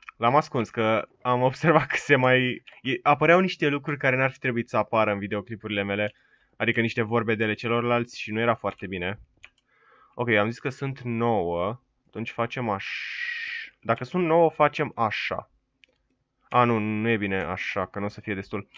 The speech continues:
Ok, scoatem asta. Bineînțeles că e purilă, nu mă lasă în pace. Că de ce m-ar lăsa? Uh,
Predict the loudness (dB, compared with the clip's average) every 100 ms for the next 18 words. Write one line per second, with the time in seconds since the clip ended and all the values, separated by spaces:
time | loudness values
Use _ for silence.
0 | -20 -20 -20 _ _ -8 -8 -2 -2 0
1 | 0 -2 -4 -4 -4 -6 -4 -4 -4 -4
2 | -2 -2 0 0 0 -2 -6 -6 -4 -4
3 | -6 -10 _ _ -20 -20 -20 _ _ _
4 | _ _ -20 -16 -12 -4 0 2 0 0
5 | -2 -2 -8 _ -20 -20 _ _ -6 -4
6 | -2 -2 -2 -2 -2 -4 -4 -4 -6 -10